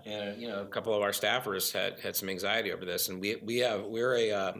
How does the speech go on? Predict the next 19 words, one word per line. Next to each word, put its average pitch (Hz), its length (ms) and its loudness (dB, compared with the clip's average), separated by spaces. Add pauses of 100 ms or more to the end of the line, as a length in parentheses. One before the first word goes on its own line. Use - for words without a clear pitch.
an 104 100 -6
office 104 400 0
that 95 180 0
is, 92 340 0 (600)
we 123 100 2
have 123 100 4
eight 127 220 2
staff, 120 500 2 (120)
and 104 180 -2
I 98 60 -2
think 101 280 -6
we 101 140 -2
are 92 240 -2 (260)
half 139 400 -2
or 113 120 4
a 104 40 0
majority 104 520 0
of, 90 260 -4
uh, 87 280 -4